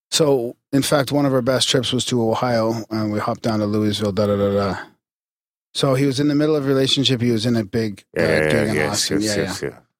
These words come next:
Speaker 1: He was worrying about how they were doing at the time, right?
Speaker 2: Yeah, yeah.
Speaker 1: Okay.
Speaker 2: Where was he?
Speaker 1: On a plane.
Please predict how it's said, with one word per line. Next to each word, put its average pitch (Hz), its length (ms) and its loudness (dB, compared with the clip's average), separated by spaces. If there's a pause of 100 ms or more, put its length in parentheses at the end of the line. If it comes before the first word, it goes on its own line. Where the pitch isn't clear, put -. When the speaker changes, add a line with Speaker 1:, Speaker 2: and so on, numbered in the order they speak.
(1200)
Speaker 1:
He 135 60 2
was 120 160 0
worrying 135 340 2
about 113 240 0
how 110 160 0
they 107 100 0
were 104 140 0
doing 101 320 -2
at - 80 -8
the 78 80 -8
time, 85 400 -6
right? 92 200 -4
Speaker 2:
Yeah, 76 140 2
yeah. 73 440 -2
Speaker 1:
Okay. 113 260 -4
Speaker 2:
Where 82 260 2
was 78 220 2
he? 62 180 -6 (600)
Speaker 1:
On 113 100 0
a 101 60 0
plane. 95 360 -4